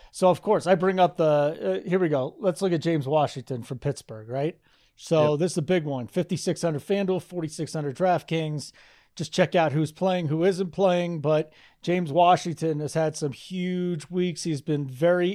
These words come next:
Speaker 1: efficient. And I think that, I'm glad you brought his name up. Um, it makes me scared 'cause I didn't think anybody be on him, and all of a sudden you are now.
Speaker 2: I, I don't think that many people will be on him. Uh, one thing we should note that even though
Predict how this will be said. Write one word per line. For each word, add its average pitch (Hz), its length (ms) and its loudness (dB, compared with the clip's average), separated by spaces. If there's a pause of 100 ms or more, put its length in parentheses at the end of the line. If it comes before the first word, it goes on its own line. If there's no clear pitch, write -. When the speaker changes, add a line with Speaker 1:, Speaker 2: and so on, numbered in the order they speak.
Speaker 1:
efficient. - 800 0 (400)
And 156 100 0
I 160 100 2
think 185 380 -2
that, 165 160 2
I'm 170 140 2
glad 170 300 2
you 175 60 -4
brought 165 240 2
his 135 120 -2
name 170 240 -2
up. 165 260 2 (360)
Um, 143 320 -2
it 196 100 0
makes 196 240 2
me 170 60 -2
scared 208 340 2
'cause 151 140 -2
I 175 80 4
didn't 175 120 -2
think 175 160 0
anybody 160 360 0
be 147 180 0
on 165 160 -4
him, 147 80 -4
and 143 100 -6
all 151 140 -2
of 143 80 -4
a 127 40 -10
sudden 143 260 -6
you 147 220 -4
are 113 100 -6
now. 104 220 -16 (680)
Speaker 2:
I, 170 160 6
I 180 140 2
don't 196 140 2
think 190 180 -2
that 180 120 4
many 175 160 -2
people 180 320 -6
will 175 60 -2
be 151 140 -2
on 139 260 -4
him. 180 260 -4
Uh, 131 380 -2 (320)
one 165 180 0
thing 165 200 -4
we 160 80 0
should 160 240 0
note 156 260 0
that 156 220 -2
even 165 320 -4
though 160 360 0